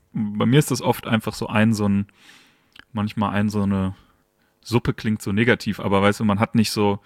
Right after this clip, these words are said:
Benchmarks, sondern es ist ganz viel passiert in den zehn Jahren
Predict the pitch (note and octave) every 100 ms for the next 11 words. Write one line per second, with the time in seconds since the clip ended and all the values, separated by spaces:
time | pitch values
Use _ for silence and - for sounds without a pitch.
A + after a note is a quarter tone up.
0 | - - - _ _ _ _ _ _ _
1 | G#2 A#2+ B2+ G#2 F#2+ F#2+ - G2 G2 -
2 | - G#2+ A#2+ - - A#2+ B2 A#2 - G#2+
3 | - B2+ C3+ G2+ G#2 G2+ - A2 G#2 G#2
4 | G#2 A2 A#2+